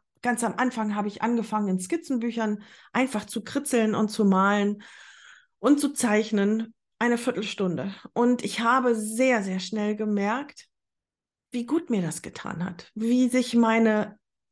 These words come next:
Seele geglättet hat, nenne ich es mal. Es hat sich ausgewirkt auf mein Schlafen, auf mein Wohlbefinden und ich habe mir dann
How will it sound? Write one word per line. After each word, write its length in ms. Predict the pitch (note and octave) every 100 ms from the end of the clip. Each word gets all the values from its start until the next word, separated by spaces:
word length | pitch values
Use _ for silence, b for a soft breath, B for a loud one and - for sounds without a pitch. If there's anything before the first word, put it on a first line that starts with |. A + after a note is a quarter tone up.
| _
Seele 800 | A3+ G#3 - A3+ B3+ F4+ C#4 F3
geglättet 680 | F3+ F#3 F#3 F#3 G3 F3+ -
hat, 260 | F#3 F3+ F3+
nenne 220 | F#3+ F3+
ich 100 | F3
es 160 | E3 F3
mal. 400 | E3+ E3 A3+ - b b b b b _ _ _ _ _ -
Es 160 | B3+ C4
hat 160 | C#4+
sich 180 | C#4 A#3+
ausgewirkt 600 | C#4 C#4 B3 A#3 A#3 -
auf 180 | G3 F#3+
mein 200 | F3+ E3+
Schlafen, 720 | - A3 C#4+ D#4+ - D4+ D4+ -
auf 180 | G#3 G#3
mein 260 | F#3 F#3+
Wohlbefinden 920 | G3+ B3 D4 C#4+ - C4 C4 A#3+ B3+ A#3+ B -
und 260 | A#3 A3+
ich 160 | G3+ A3+
habe 220 | G#3+ A3
mir 180 | G#3+ G3+
dann 340 | G3+ A3+ D#4+